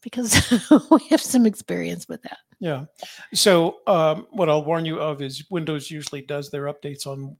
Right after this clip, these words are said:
Speaker 2: uh, Tuesday, the, the night between Tuesday and Wednesday. And so it behooves you, A, to leave your computer on so they can do the update.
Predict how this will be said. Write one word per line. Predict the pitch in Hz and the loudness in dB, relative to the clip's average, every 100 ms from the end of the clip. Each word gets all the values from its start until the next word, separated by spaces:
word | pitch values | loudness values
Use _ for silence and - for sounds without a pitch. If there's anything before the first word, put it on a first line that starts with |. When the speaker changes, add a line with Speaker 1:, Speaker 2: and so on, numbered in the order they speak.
| _ | _
Speaker 2:
uh, | 170 139 _ | -8 -8 _
Tuesday, | - - 165 143 156 143 - _ _ _ _ - 185 | -14 -10 -10 -8 -10 -10 -14 _ _ _ _ -16 -6
the, | 151 139 - | -4 -4 -6
the | 180 | -6
night | 160 165 160 | 0 -2 -2
between | 127 - 147 139 | -12 -10 -8 -8
Tuesday | - 135 147 | -10 -10 -10
and | 139 | -10
Wednesday. | 147 143 - - _ _ _ _ - | -12 -14 -16 -18 _ _ _ _ -10
And | - 147 139 | -2 -2 -2
so | - 156 139 139 139 - | -4 -2 -2 -4 -6 -8
it | 165 143 - | -8 -8 -10
behooves | 151 131 156 131 123 | -10 -6 -6 -6 -8
you, | 147 135 131 127 _ _ _ _ - | -8 -6 -8 -12 _ _ _ _ -2
A, | 165 151 | 0 0
to | 151 151 | -4 -6
leave | 156 147 | -4 -4
your | 147 | -8
computer | 151 143 170 165 | -10 -8 -6 -4
on | 143 147 | -6 -6
so | - | -8
they | 139 | -10
can | 143 135 | -12 -10
do | 143 196 | -6 -4
the | 196 | -4
update. | 131 - 127 | -6 -8 -10